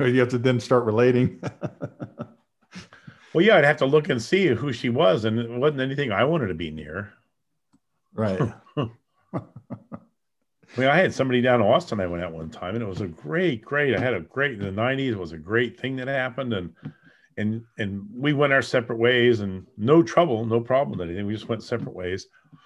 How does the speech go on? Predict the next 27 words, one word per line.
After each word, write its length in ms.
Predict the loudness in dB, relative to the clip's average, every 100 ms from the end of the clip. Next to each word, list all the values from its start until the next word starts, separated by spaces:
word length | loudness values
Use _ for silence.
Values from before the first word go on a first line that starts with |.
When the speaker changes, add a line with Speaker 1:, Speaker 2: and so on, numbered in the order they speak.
| _ _
Speaker 2:
and 120 | -12 -6
she 120 | 0
wound 200 | 2 2
up 100 | 0
getting 200 | -2 -2
married 340 | 0 0 0
and 140 | -2 -2
had 160 | -2
a 40 | 0
whole 260 | 0 0
life, 420 | 0 0 0 -4
and, 180 | -12 -14 -16 _ _ _ _ _ _ _
uh, 60 | -18
there 100 | -14
was 100 | -4
a 40 |
lot 120 | -2
of 100 | -2
issues 460 | -2 -2 0 0 0
in 140 | -2
the 160 | -2 -4 -6 -12 -10
business 400 | -6 -4 -4 -8
they 160 | -6 -4
had, 360 | -2 0 0 -4
and, 180 | -10 -14 _ _ _ _ _ _ _ _ _ _
you 80 | -12
know, 180 | -12 -12